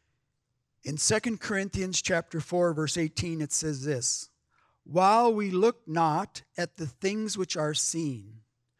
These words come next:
but at the things which are not seen.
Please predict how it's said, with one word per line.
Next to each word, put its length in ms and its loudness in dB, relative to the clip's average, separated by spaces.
but 560 2
at 180 0
the 120 -2
things 520 -4
which 220 -4
are 140 2
not 320 -2
seen. 560 -8